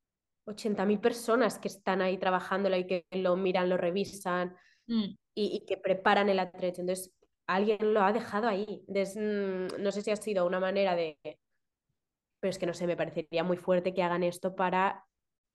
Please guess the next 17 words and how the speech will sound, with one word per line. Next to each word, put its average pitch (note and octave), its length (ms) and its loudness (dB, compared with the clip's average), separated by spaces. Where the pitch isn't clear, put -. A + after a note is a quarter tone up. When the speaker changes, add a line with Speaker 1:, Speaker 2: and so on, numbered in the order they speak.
Speaker 1:
y - 40 0
bueno, G#3+ 200 6
claro, G#3 360 4
Kim F#3+ 160 0
Kardashian G3 720 -2
ha F#3 140 -4
contestado F3+ 720 -4
que G#3 80 -4
Kim F#3+ 180 -2
Kardashian G3+ 640 0
Speaker 2:
¿Ah, B3 80 0
Speaker 1:
estaba F#3 240 4
Speaker 2:
sí? B3 60 8
Speaker 1:
siendo G#3 180 2
la F#3+ 100 2
imagen F3+ 240 0
de, E3 420 -8